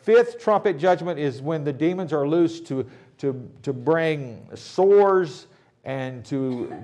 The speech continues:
to torment people for five months. The sixth trumpet is the army of two hundred million demons that kill a third of the population of the earth.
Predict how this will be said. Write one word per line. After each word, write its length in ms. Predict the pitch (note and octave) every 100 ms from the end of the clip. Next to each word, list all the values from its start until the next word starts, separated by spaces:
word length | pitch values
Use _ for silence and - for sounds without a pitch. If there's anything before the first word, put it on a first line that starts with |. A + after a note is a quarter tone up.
| -
to 120 | C3+
torment 480 | - G3 F#3+ F3+ -
people 260 | F3 E3
for 160 | C#3 C#3
five 280 | B2+ C3 B2+
months. 360 | E3+ F#3 - - _ _ -
The 80 | -
sixth 380 | - G3+ G#3
trumpet 300 | - F3+ F3+
is 120 | D3+ C3
the 180 | C#3+ - -
army 300 | D3+ E3 D#3+
of 100 | C3+
two 160 | - C#3
hundred 300 | D#3+ D#3 D3
million 420 | E3 D3+ C3 A#2+
demons 400 | D#3 D3+ D3+ -
that 160 | C#3 -
kill 240 | D#3 C#3+
a 40 |
third 300 | B2 D3+ C#3+
of 40 | C3+
the 60 |
population 540 | B2+ C3+ C3 B2 A#2+ A2+
of 40 |
the 100 | G#2+
earth. 160 | G2+ -